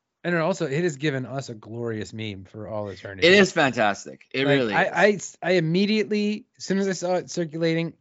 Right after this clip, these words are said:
Speaker 1: I sent it to a coworker, and I was like, I s-, I jokingly said to him, I was like, "This is us to everybody in Q four while we're trying to hit,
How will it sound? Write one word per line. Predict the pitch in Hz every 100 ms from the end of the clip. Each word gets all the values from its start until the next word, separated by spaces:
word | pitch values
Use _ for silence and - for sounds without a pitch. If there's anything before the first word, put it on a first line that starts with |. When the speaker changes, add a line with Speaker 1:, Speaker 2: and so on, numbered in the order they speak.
| _
Speaker 1:
I | 139
sent | 120 - 156 160
it | - -
to | 147
a | 120
coworker, | - 156 165 175 185 190 - _ _ _ _ - _
and | 160 147 143 143 147
I | 147
was | 151 131
like, | 135 123 120 -
I | 151
s-, | 156 156
I | 151
jokingly | 127 175 190 196 185 175
said | 165 160
to | 131
him, | 139 127
I | 123
was | 120
like, | 120 120
"This | 131 127
is | 127 107 - -
us | 127 - -
to | - 131
everybody | 113 110 110 104 104
in | 98
Q | 95 - 107
four | - 95 92 78 _ -
while | 120
we're | 120 131
trying | - 165 147
to | 143
hit, | - 165 160 - 170